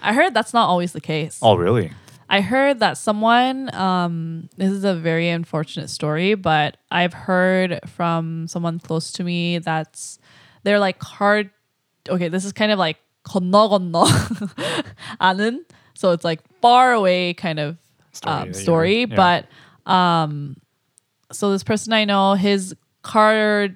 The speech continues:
Speaker 1: dealership person, his car dealership's friend
Speaker 2: Okay. <laughs>
Speaker 1: caught the virus.
Speaker 2: Yeah.
Speaker 1: And his legs are paralyzed.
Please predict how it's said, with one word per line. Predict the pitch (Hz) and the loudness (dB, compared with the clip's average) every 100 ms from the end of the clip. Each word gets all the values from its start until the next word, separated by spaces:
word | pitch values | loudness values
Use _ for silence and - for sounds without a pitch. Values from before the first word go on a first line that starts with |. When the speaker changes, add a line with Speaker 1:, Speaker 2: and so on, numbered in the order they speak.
| _ _ | _ _
Speaker 1:
dealership | - 202 202 165 160 202 247 _ _ _ _ _ _ _ _ - 190 | -2 2 4 4 2 0 -2 _ _ _ _ _ _ _ _ -6 -4
person, | - 170 - 160 170 226 - _ _ _ - _ _ _ _ _ _ _ _ _ | -4 -4 -2 -2 -2 -6 -14 _ _ _ -20 _ _ _ _ _ _ _ _ _
his | 180 202 196 190 - | -2 0 0 -2 -10
car | - 196 | -4 -2
dealership's | 196 180 180 185 180 170 - | 0 0 0 0 -4 -6 -10
friend | - - 185 160 170 190 226 _ _ - - - | -6 2 2 2 -4 -8 -10 _ _ -14 -12 -12
Speaker 2:
Okay. | - - - 262 | -6 4 4 4
<laughs> | 233 - | 0 0
Speaker 1:
caught | - 240 247 - | 4 6 6 4
the | 247 | 2
virus. | 196 190 196 175 175 269 - | 4 4 4 2 0 -2 0
Speaker 2:
Yeah. | 98 95 143 _ - _ _ _ _ | 0 0 -2 _ -20 _ _ _ _
Speaker 1:
And | 208 196 | 0 2
his | 196 208 202 202 190 | 2 2 2 2 0
legs | 175 165 185 196 | -2 2 2 2
are | 190 | -2
paralyzed. | 170 160 143 143 - - - | 0 -2 -2 -4 -6 -8 -14